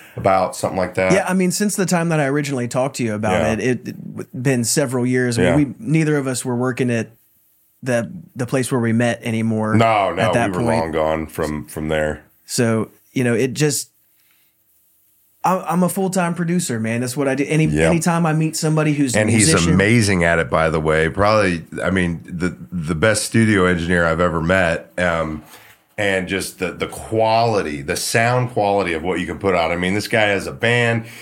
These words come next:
Speaker 1: He works on another podcast, our podcast, like, and, and it's all high-level production quality. Like, it's, it's amazing, man. It's, it's really cool.
Speaker 2: I
Speaker 1: And
Speaker 2: appreciate it, man.
Speaker 1: not to mention just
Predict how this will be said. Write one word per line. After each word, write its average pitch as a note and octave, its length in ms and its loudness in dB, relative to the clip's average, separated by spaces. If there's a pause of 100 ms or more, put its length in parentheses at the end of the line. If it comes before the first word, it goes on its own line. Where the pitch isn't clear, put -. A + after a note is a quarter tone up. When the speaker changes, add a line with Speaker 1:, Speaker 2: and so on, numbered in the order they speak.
(160)
Speaker 1:
He G#2+ 60 0
works G#2 260 0
on F#2 140 0
another A2+ 320 2
podcast, G#2+ 760 0
our A2+ 280 0
podcast, G#2 680 0
like, F2 280 -2
and, F#2+ 180 -2
and G2+ 140 0
it's - 240 -6
all G#2+ 540 0 (280)
high-level A#2 1000 0
production F2+ 500 -6
quality. E2 580 -4 (640)
Like, C#2+ 240 -2 (360)
it's, D2 200 -10
it's D#2 280 -8
amazing, D2+ 520 -4
man. D2 180 -6
It's, C#2+ 180 -8
it's C#2 220 -10
really D#2 180 0
cool. D#2 460 -2
Speaker 2:
I A2 120 2
Speaker 1:
And B2 80 2
Speaker 2:
appreciate C3+ 360 0
it, A2 60 -4
man. A#2 260 -2
Speaker 1:
not A2+ 280 2
to A2+ 60 -4
mention G#2+ 380 -2
just F#2 300 -6